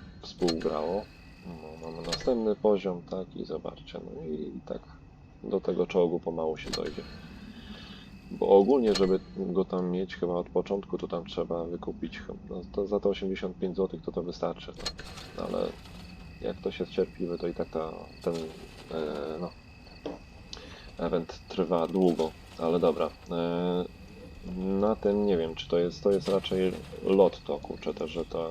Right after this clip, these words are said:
ta umiejętność się trafi, ale chciałbym zobaczyć akurat na tym. Em, tutaj też mamy, tak, maksymalnych uszkodzeń, maksymalne uszkodzenia.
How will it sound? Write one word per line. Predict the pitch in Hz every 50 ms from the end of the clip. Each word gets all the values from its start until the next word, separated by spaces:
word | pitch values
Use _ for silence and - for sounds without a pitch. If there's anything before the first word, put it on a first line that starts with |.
| 82 82 -
ta | 82 82 82
umiejętność | 82 82 82 82 82 80 - - 87 85 -
się | - 87
trafi, | - - 92 87 85 - - - -
ale | - 85 82 85
chciałbym | - - - - 147 139 135 120 107
zobaczyć | 95 98 92 98 98 - - - -
akurat | 92 - - 101 104 95 73 -
na | 175 78
tym. | 73 - - - - - - - - - - - - - - - - - - - - - - - - - - - - - - - - - 90
Em, | 87 87 90 92 92 95 98 101 104 110 110 113 - -
tutaj | - 107 - 110 113 113
też | - - 120 - -
mamy, | 82 82 82 82 82 85 - - - - - - - - - - - - - - - - - - - - - - - - - - - - - - - - - - - -
tak, | - 78 71 71 73 73 - - - - - 90
maksymalnych | 87 - - - 92 85 82 82 82 82 80 - - - - - - - - - - - - -
uszkodzeń, | - - - - - 82 80 82 82 85 82 82
maksymalne | 82 82 - - 90 87 87 87 87 85 - - - - - -
uszkodzenia. | - - - - - - 80 82 82 85 85